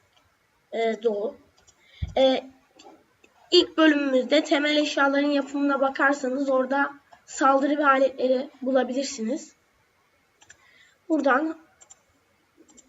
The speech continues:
hayatta kalma. Tabii siz bunu Survivor'da oynayacaksanız E'ye basıp direkt çıkıyor.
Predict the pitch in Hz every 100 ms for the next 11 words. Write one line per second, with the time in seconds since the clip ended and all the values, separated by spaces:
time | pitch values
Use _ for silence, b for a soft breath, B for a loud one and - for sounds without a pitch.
0 | _ - 294 285 285 294 294 269 233 202
1 | 240 330 _ _ _ _ _ _ 302 285
2 | 285 320 277 277 285 294 - _ - -
3 | 285 285 294 285 269 277 269 269 277 269
4 | 269 262 262 269 269 269 247 240 262 -
5 | 247 233 - - 190 269